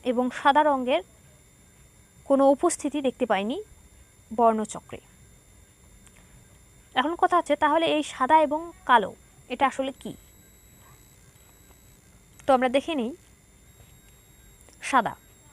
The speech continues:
আলোর উপস্থিতি হলো সাদা।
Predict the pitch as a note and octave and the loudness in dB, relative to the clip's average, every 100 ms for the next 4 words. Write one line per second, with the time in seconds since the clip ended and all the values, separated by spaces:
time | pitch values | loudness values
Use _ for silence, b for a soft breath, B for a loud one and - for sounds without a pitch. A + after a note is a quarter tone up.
0 | - _ _ _ - - - - b b | -20 _ _ _ -20 -20 -20 -20 b b
1 | b - C#4 F4+ F#4+ - D#4 G4 - F4 | b 6 8 8 6 2 4 4 2 -2
2 | D4+ A#3+ A3 G#4 - - F3+ - | -2 -2 0 -2 -2 0 0 -2